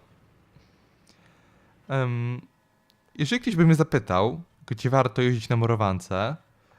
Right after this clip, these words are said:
e, to raczej nie odpowiedziałbym, że warto zjeżdżać w ten dół tutaj i spotować.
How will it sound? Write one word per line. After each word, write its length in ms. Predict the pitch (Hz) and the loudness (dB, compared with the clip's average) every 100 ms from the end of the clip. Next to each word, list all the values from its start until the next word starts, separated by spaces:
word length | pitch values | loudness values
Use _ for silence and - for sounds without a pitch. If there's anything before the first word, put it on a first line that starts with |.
| _ _ | _ _
e, 140 | - | -10
to 100 | 180 | -2
raczej 260 | 214 202 202 | 0 0 2
nie 60 | 190 | 0
odpowiedziałbym, 600 | 202 247 208 143 135 123 | 0 -2 2 2 2 0
że 380 | 113 117 117 123 _ _ _ - | 0 0 0 -4 _ _ _ -10
warto 420 | 110 120 113 120 | -2 0 0 0
zjeżdżać 320 | 107 110 107 | 0 0 -2
w 40 | - | -4
ten 220 | 110 104 | -2 -2
dół 260 | 110 123 | 0 -2
tutaj 360 | 131 117 123 113 | -2 -6 -4 -4
i 40 | |
spotować. 760 | 107 - 110 104 92 107 131 - | -4 -8 -4 -2 0 0 -2 -10